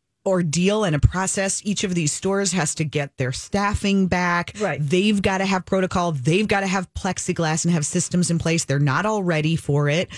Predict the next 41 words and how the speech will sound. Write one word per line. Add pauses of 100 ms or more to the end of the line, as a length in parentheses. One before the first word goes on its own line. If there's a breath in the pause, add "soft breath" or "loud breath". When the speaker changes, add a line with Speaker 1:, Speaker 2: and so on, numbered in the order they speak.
(280 loud breath)
Speaker 1:
Um, (140)
but
from
the
mall
point
of
view,
if
the
mall's
open,
you
know, (220 loud breath)
you
think
about
how
strict
malls
used
to
be, (180)
demanding
that
every
store
kept
the
Speaker 2:
Oh,
Speaker 1:
same
hours.
Speaker 2:
absolutely,
yes.
Speaker 1:
And
this
is
such
a
different
time.